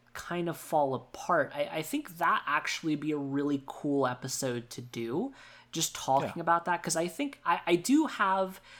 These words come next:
Speaker 1: like, some sort of, I do have thoughts on why the Kevin Smith He-Man show doesn't work very well for me.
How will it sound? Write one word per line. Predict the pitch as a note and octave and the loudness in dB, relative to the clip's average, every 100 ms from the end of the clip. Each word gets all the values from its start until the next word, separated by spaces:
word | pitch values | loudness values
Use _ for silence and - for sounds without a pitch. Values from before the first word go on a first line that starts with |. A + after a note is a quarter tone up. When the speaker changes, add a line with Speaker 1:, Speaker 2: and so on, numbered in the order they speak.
| - | -6
Speaker 1:
like, | D#3+ D#3+ | 0 0
some | - E3+ | 0 -2
sort | - F#3+ | 2 2
of, | F3+ D3+ - - - - _ _ _ _ _ _ - | 4 0 -6 -20 -20 -20 _ _ _ _ _ _ 4
I | C4+ | 6
do | C#4+ C#4 | 8 8
have | C4+ - | 6 6
thoughts | F3+ C#3+ - - | 6 6 4 -2
on | D#3+ C#3+ C3+ B2+ | 0 0 -2 -6
why | C3+ B2+ C3 C#3 D3 D3+ D3+ - - | 0 2 4 2 0 -2 -4 -8 -8
the | C#3+ | -6
Kevin | - C3 C#3 | -2 -2 0
Smith | C3+ - B2+ C3 | -2 -2 -4 -6
He-Man | - D3+ D#3+ E3+ F3+ | -8 -6 -4 -4 -4
show | - F#3 F3+ F#3 | -2 0 0 0
doesn't | C#3 C3+ C3 C3 C3 | -2 -2 -2 -4 -2
work | B2 B2 | -4 -2
very | D3+ D#3+ E3+ | -2 -2 -2
well | F3 F#3+ | -2 -4
for | - G#3 | -4 -6
me. | A3 A3+ | -6 -6